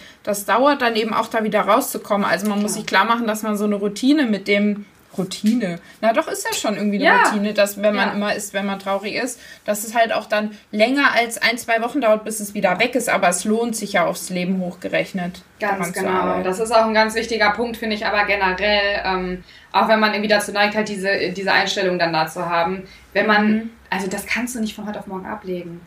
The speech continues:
Speaker 2: Du musst auch das einfach anwenden. Du musst einfach den Weg halt gehen. Das sage ich auch super oft. Viele wissen ja, dass die Einstellung jetzt vielleicht nicht so optimal ist. Aber sie
Speaker 1: Mhm.
Speaker 2: gehen den, die, sie gehen da, es aber nicht an, das zu ändern. Sie wissen es eigentlich, aber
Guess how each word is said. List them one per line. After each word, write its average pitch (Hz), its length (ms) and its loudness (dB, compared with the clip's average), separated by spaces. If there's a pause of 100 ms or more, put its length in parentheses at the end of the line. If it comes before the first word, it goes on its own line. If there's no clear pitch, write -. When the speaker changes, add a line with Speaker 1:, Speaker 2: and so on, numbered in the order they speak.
(300)
Speaker 2:
Du 208 120 -2
musst 285 240 6
auch - 160 4
das 220 180 4
einfach 214 360 0
anwenden. 208 640 2
Du 208 100 -4
musst 247 160 -6
einfach 233 380 -2
den 196 240 -8
Weg 233 320 0
halt 196 200 0
gehen. 208 220 2
Das 185 100 -4
sage 208 180 -2
ich - 60 -2
auch 208 80 0
super 202 240 -4
oft. - 100 -8 (280)
Viele 247 240 2
wissen 285 200 4
ja, 202 120 6
dass 196 180 4
die 196 120 0
Einstellung 190 440 2
jetzt 190 180 -2
vielleicht 190 180 0
nicht 185 140 -8
so 185 100 -2
optimal 185 480 2
ist. - 220 -6 (360)
Aber 196 260 2
sie 202 100 4
Speaker 1:
Mhm. 208 60 4
Speaker 2:
gehen 220 220 4
den, 202 320 0
die, 202 80 -8
sie 202 140 -8
gehen 233 260 0
da, 226 200 -2
es 202 240 -6
aber 190 220 2
nicht 185 200 -4
an, 196 140 -4
das 190 220 -4
zu 165 80 -8
ändern. 165 500 -4
Sie 196 160 -2
wissen 247 240 2
es 269 80 0
eigentlich, 233 400 2
aber 196 260 2